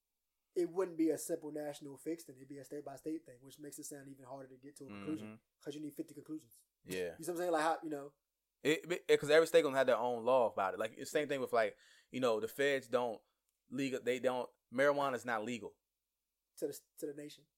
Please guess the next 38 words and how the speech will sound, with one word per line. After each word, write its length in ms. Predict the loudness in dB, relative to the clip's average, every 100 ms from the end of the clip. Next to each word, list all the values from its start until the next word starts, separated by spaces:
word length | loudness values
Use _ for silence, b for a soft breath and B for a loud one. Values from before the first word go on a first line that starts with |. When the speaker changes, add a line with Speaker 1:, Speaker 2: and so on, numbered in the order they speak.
| -4
Speaker 2:
To, 220 | -2 -2
to 180 | -4 -4
the 80 |
Speaker 1:
Nationally, 380 | 2 2 2 -2
Speaker 2:
nation. 40 | -2
Speaker 1:
nationally. 340 | -2 -2 2
Speaker 2:
But 120 | 2
certain 300 | 4 4 4
states. 520 | -2 2 4 4 -4 -2
Speaker 1:
It 80 | -2
is. 260 | -2 0
Speaker 2:
Like, 140 | 0 4
so 80 |
I 40 | 4
can 80 | 4
go 100 | 0
to 60 |
Colorado 760 | 2 2 4 6 6 6 2 -2 _ -6
Speaker 1:
Yeah. 140 | -4
Speaker 2:
and 80 | -4
catch 160 | -6 -2
a 40 |
charge. 220 | 4 4
I 20 | 4
can 60 |
go 80 | -2
to 60 | -4
D 180 | -2 -4
C 260 | -2 -2
and 60 | 0
I 40 | -2
can 80 |
have 240 | 0 -2 0
so 160 | -4
much 240 | -4 -6 -8
on 180 | -12 -10
me 180 | -12 -8
Speaker 1:
Yeah. 160 | -4